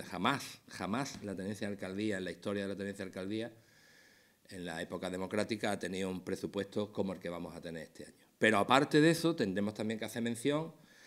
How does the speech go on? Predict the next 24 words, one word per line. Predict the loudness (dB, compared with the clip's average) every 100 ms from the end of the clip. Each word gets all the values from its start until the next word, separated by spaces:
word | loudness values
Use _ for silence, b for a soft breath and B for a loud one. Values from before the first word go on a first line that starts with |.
| B B -8
a | -2
que | 2
tendremos | 4 6 4 4
también, | 4 6 6 6
como | 2 0 0
este | 0 2
año, | 4 4 2 0 -6
o | -10
similar | -6 -2 0 0
a | 0
este | 2 4
año, | 4 2 0 -4
en | -4 0
obra, | 2 2 0 -2
en | -2
inversiones | -2 -4 -2 -2 -2
sostenibles, | -2 0 2 2 2
hemos | -2
tenido | -2 0 0
un |
presupuesto | -2 -6 -4 -2 -2
de |
tres | -2 -4
mi-, | -4 -4